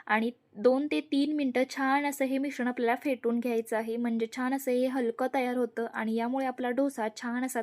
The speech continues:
तयार होतो. जर तुम्हाला हे मिश्रण जास्त घट्ट वाटत असेल ना, तर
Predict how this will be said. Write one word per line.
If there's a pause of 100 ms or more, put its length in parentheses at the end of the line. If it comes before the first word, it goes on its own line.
तयार
होतो. (1500)
जर
तुम्हाला
हे
मिश्रण
जास्त
घट्ट
वाटत
असेल
ना,
तर